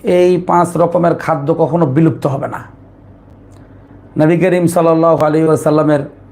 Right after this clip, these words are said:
হাদিসের এটা হলো সবচেয়ে বড় জ্বলন্ত প্রমাণ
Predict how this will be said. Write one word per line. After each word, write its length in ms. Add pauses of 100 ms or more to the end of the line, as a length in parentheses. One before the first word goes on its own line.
(100)
হাদিসের 760 (720)
এটা 220
হলো 400
সবচেয়ে 440
বড় 240
জ্বলন্ত 400
প্রমাণ 480